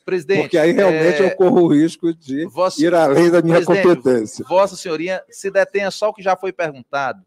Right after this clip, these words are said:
Speaker 2: Tá bom.
Speaker 1: É, e fique à vontade para concluir.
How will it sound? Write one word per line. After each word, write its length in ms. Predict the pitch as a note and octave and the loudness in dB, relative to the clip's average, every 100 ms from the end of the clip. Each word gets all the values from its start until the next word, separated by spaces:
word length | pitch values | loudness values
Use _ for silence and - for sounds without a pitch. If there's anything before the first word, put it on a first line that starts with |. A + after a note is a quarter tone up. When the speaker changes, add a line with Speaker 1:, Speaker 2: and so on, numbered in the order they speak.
| _ | _
Speaker 2:
Tá 100 | C#3 | -4
bom. 220 | B2+ A#2 B2 | -2 -2 -2
Speaker 1:
É, 200 | D3+ D#3 | -2 -4
e 60 | |
fique 320 | - G3+ G#3 | -6 -8 -2
à 60 | G#3 | -2
vontade 400 | F#3+ F#3+ F#3+ F#3+ | -2 -4 -4 -2
para 120 | F3+ | -4
concluir. 640 | F#3+ F#3+ E3+ E3 E3+ F3+ | -6 -8 -6 -4 -4 -8